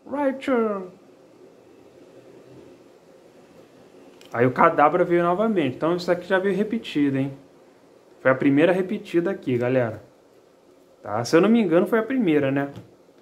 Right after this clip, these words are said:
Vamos lá, vamos abrir mais um. Lembrando, gente, são dez pacotinhos que eu comprei, tá? Eu comprei bastante porque é muito barato, né, galera? Muito em conta isso aqui.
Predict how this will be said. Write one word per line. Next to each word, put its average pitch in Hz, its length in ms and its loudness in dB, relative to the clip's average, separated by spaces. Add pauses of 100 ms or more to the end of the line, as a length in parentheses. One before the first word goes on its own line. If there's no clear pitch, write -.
(140)
Vamos 139 180 0
lá, 123 80 4
vamos 143 260 2
abrir 135 200 2
mais 151 340 0
um. 208 120 -2 (280)
Lembrando, 185 500 4
gente, 151 240 0
são 165 240 0
dez 143 320 -2
pacotinhos 160 640 0
que - 80 -2
eu 147 60 0
comprei, 135 580 -4 (880)
tá? 104 260 -4 (320)
Eu 220 80 -2
comprei 240 360 4
bastante 233 480 0
porque - 300 -8
é 359 260 -2
muito 214 300 -6
barato, 170 480 0
né, 170 120 6
galera? 127 400 0
Muito 170 420 4
em 170 60 0
conta 143 380 -4
isso - 80 -12
aqui. 123 320 -6